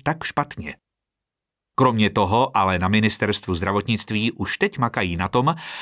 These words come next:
aby mohl současným diabetikům nabídnout tu nejnovější léčbu i jejich praktický lékař,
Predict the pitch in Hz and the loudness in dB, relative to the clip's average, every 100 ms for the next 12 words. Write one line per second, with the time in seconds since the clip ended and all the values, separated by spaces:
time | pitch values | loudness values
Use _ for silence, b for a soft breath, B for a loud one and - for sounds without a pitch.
0 | B 107 110 117 107 - 107 - 104 - | B 0 2 2 2 2 0 0 -2 -2
1 | 90 78 87 95 98 101 104 139 160 185 | -4 -4 0 0 0 -2 0 2 2 0
2 | B B - 113 143 170 160 165 165 - | B B -2 -2 0 0 0 0 -2 -2
3 | 98 85 90 117 123 120 117 - 90 92 | -2 0 0 2 0 0 -2 -4 -2 0
4 | 113 135 143 165 165 208 202 202 190 190 | 0 2 4 2 4 0 4 2 2 -2
5 | 131 123 160 156 165 156 147 156 90 80 | -4 0 -2 -2 0 2 2 0 -4 -6